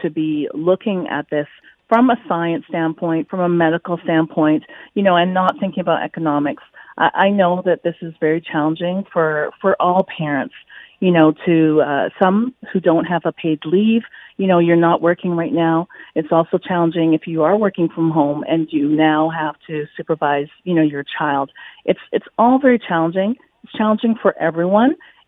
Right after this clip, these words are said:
And I really needed Doctor Loh, though, to, to focus on,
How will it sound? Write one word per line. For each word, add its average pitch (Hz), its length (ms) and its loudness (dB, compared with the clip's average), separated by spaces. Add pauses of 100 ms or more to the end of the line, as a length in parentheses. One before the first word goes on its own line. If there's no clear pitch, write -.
And 190 420 0
I 170 140 2
really 185 480 0
needed 151 500 0 (100)
Doctor 151 360 -2
Loh, 151 320 -2
though, 143 180 -2 (100)
to, 156 200 0
to 165 240 -2
focus 185 400 2
on, 156 360 0